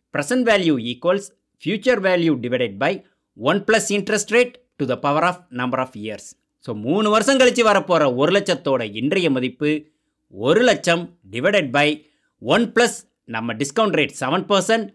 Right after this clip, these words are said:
to the power of three. அது எண்பத்தி ஓராயிரத்தி அறுநூத்தி முப்பது. அதைத்தான் நாம இங்க ஸ்ப்ரெட்ஷீட்ல பார்க்குறோம்.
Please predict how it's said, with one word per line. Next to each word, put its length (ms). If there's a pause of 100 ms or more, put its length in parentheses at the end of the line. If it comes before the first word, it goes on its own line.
(180)
to 140
the 100
power 300
of 200
three. 220 (520)
அது 200 (380)
எண்பத்தி 400
ஓராயிரத்தி 540
அறுநூத்தி 400
முப்பது. 300 (520)
அதைத்தான் 460
நாம 180
இங்க 200 (260)
ஸ்ப்ரெட்ஷீட்ல 540
பார்க்குறோம். 380